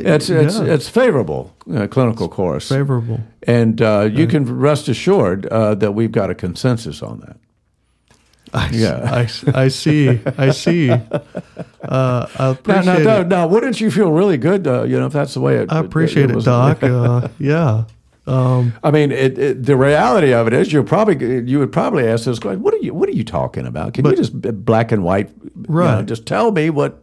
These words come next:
Speaker 2: Yeah,
Speaker 1: you know?"
Speaker 2: what does favorable mean?
Speaker 1: Yeah,
Speaker 2: What,
Speaker 1: and
Speaker 2: what
Speaker 1: why,
Speaker 2: does
Speaker 1: why
Speaker 2: that
Speaker 1: shouldn't
Speaker 2: mean?
Speaker 1: I worry so much? What, I mean,
Speaker 2: That's right.
Speaker 1: okay, the, the part that I'm worrying
Speaker 2: Well,
Speaker 1: much about, but not so much, but wh-,
Speaker 2: well, you
Speaker 1: what is
Speaker 2: shouldn't,
Speaker 1: that part?
Speaker 2: well, you shouldn't worry much because, you know,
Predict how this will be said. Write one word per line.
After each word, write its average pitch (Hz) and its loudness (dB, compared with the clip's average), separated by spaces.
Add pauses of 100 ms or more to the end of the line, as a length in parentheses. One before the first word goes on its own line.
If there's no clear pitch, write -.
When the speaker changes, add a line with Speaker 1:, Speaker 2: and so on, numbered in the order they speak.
(140)
Speaker 2:
Yeah, 143 -6
Speaker 1:
you - -6
know?" 143 2
Speaker 2:
what 175 4
does 185 0
favorable 151 2
mean? 127 2
Speaker 1:
Yeah, 131 4
Speaker 2:
What, 113 2
Speaker 1:
and 131 4
Speaker 2:
what - 6
Speaker 1:
why, - 6
Speaker 2:
does 135 2
Speaker 1:
why 175 4
Speaker 2:
that 196 4
Speaker 1:
shouldn't 135 4
Speaker 2:
mean? 170 4
Speaker 1:
I 160 4
worry 156 4
so 156 2
much? 127 2
What, 135 2 (180)
I 123 0
mean, 123 0
Speaker 2:
That's 127 0
right. 151 2
Speaker 1:
okay, 120 0
the, 120 -2
the 113 -2
part 165 -2
that 139 2
I'm 123 2
worrying 127 0
Speaker 2:
Well, 139 4
Speaker 1:
much 117 2
about, 104 2
but 107 0
not 110 -2
so 185 2
much, 98 -2
but 113 0
wh-, 110 -6
Speaker 2:
well, 151 2
you 139 4
Speaker 1:
what 160 4
is 175 6
Speaker 2:
shouldn't, - 2
Speaker 1:
that 220 2
part? 110 0
Speaker 2:
well, 151 4
you 160 0
shouldn't 214 -2
worry 147 2
much 123 0
because, 127 0
you 151 4
know, 131 4